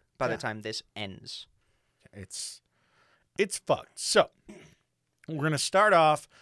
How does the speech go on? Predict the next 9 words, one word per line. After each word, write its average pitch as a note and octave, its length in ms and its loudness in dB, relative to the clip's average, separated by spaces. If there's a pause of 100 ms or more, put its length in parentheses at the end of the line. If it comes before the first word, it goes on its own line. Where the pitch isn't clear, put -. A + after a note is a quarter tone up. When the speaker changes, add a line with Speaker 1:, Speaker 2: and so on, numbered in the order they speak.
(500)
Speaker 2:
um, A#2+ 480 2 (580)
with, B2+ 800 -4 (1120)
I'm D3 160 0
gonna F3 160 0
kinda F3+ 260 2
talk D#3+ 260 0
about D3+ 220 0
his C3+ 240 -8
history, D3+ 640 -6